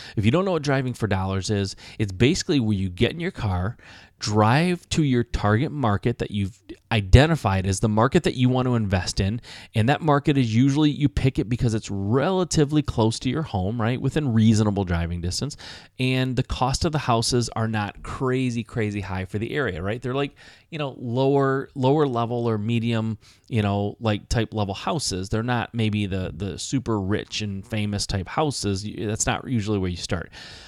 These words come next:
So you wanna start kind of in a, a starter home type neighborhood. But anyways, you drive to those neighborhoods and you essentially write down the addresses of all the houses that look like they're in disrepair or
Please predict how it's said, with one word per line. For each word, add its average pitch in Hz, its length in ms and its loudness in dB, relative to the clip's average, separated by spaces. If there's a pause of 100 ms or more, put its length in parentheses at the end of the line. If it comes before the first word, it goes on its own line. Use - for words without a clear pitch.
(100)
So 151 300 2
you 139 180 0
wanna 175 180 0
start 135 360 -2
kind 131 160 0
of 123 80 0
in 117 80 2
a, 104 280 0
a 80 200 -8
starter 120 440 0
home 104 480 0
type 101 400 -2
neighborhood. 90 440 -4
But 165 100 2
anyways, 123 280 4
you 131 60 2
drive 117 560 -2
to - 80 -8
those 156 260 -4
neighborhoods 101 560 -4 (520)
and 113 380 -2
you 139 200 2
essentially 151 500 0
write 107 340 0
down 143 220 -2
the 135 120 0
addresses 98 600 0
of 87 100 -8 (200)
all 110 280 0
the 151 80 -2
houses 113 520 -2
that 107 180 0
look 98 260 -2
like 107 140 -2
they're 104 160 0
in 92 100 -2
disrepair 87 680 -2 (320)
or 113 400 4